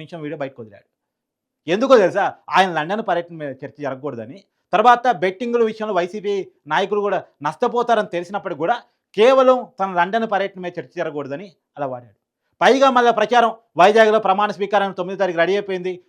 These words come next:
హోటల్స్ బుక్ అయిపోయాయి, ట్రైన్లు బుక్ అయిపోయాయి, బస్సులు బుక్ అయిపోయాయి, ఖాళీ కూడా లేదు, ఫ్లైట్స్ కూడా బుక్ అయిపోయాయి, ఇట్లా విశ్వ ప్రచారం చేశారు.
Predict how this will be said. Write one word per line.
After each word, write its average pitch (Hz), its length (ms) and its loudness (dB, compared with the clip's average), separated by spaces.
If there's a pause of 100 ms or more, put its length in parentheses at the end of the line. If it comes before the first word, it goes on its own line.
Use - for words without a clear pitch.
హోటల్స్ 208 400 4
బుక్ 165 300 -8
అయిపోయాయి, 196 520 0 (300)
ట్రైన్లు 214 340 4 (120)
బుక్ 165 220 -4
అయిపోయాయి, 202 500 2 (240)
బస్సులు 190 480 4
బుక్ - 220 -2
అయిపోయాయి, 202 520 2 (540)
ఖాళీ 196 220 6 (100)
కూడా 220 180 4
లేదు, 196 200 0 (260)
ఫ్లైట్స్ 190 340 2
కూడా 175 180 2
బుక్ 175 180 -6
అయిపోయాయి, 196 520 -2 (380)
ఇట్లా 233 200 -8
విశ్వ 175 360 -10
ప్రచారం 214 360 -8
చేశారు. 185 280 -16